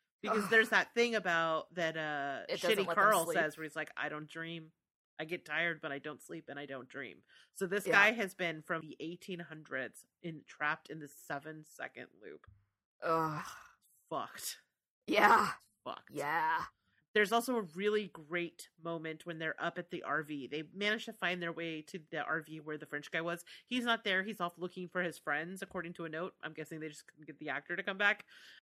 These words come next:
Speaker 2: <laughs>
Speaker 1: Love that actor. But there's a scene where they look out and you can see just dozens and dozens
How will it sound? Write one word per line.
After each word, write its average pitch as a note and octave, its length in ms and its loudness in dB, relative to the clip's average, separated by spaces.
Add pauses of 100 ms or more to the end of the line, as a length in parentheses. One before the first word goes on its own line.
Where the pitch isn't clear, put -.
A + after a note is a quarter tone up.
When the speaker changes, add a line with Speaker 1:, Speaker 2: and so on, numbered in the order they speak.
(160)
Speaker 2:
<laughs> - 460 2
Speaker 1:
Love C#3+ 140 -8
that A#2 140 -4
actor. - 400 -8
But G3 180 4 (140)
there's F#3+ 260 2
a F3 180 0
scene A#3 280 -4
where G#3 80 0
they F3+ 120 2
look E3+ 360 -4
out D#3+ 240 2
and F3+ 100 -4
you E3+ 80 -6
can E3+ 180 -8
see F3+ 360 -6
just - 280 -12
dozens D3+ 520 -6
and C#3+ 180 -12
dozens B2 760 -12